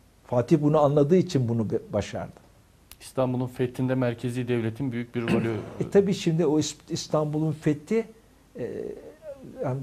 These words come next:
Speaker 1: Fatih'in bütün tarihine baktığımız zaman tabii ilk yaptığı iş, önemli iş İstanbul'u fethetmek. Gencecik çağda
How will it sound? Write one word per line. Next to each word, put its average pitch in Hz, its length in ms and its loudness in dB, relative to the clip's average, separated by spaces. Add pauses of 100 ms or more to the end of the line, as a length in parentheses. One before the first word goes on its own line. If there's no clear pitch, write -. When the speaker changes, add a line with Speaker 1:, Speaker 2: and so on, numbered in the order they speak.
(140)
Speaker 1:
Fatih'in 147 480 -2
bütün 165 200 -4
tarihine 147 600 0
baktığımız 165 600 0
zaman 147 380 0
tabii 123 260 -4 (580)
ilk 156 260 0
yaptığı 127 380 0
iş, 110 200 -4
önemli 123 480 -2
iş 113 140 -4
İstanbul'u 117 520 -2
fethetmek. 107 640 -4
Gencecik 117 520 -6
çağda 98 300 -6